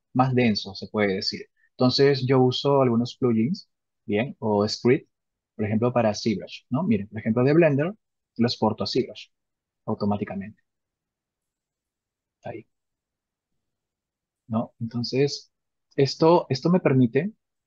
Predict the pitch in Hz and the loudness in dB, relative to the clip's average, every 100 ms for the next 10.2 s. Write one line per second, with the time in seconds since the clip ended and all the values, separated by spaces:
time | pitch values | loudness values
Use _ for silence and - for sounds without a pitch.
0 | - 117 110 120 117 117 120 123 110 117 | -8 -4 -2 4 4 4 0 2 2 0
1 | 113 120 113 104 - 113 117 117 117 113 | 0 0 0 -2 -6 -6 -2 0 2 2
2 | 113 110 117 127 139 143 139 131 123 107 | 0 0 0 2 2 2 0 0 -4 -4
3 | 110 127 143 143 131 117 - 131 139 135 | -4 -2 -2 -4 -4 -6 -2 -2 -2 -2
4 | 123 127 139 175 _ _ _ _ - 110 | -4 -2 -2 -4 _ _ _ _ -6 0
5 | 110 113 131 147 139 127 131 127 - _ | 2 2 0 -2 -2 -2 -2 -4 -6 _
6 | _ _ _ _ _ _ _ - 123 120 | _ _ _ _ _ _ _ 0 0 2
7 | 143 - 101 98 98 107 - _ _ _ | 0 -2 -8 -8 -10 -16 -20 _ _ _
8 | _ _ _ _ 131 139 135 139 139 143 | _ _ _ _ 2 4 6 6 6 6
9 | 127 101 95 - - _ - - 147 147 | 6 4 -2 -10 -20 _ -6 2 6 6
10 | 151 | 4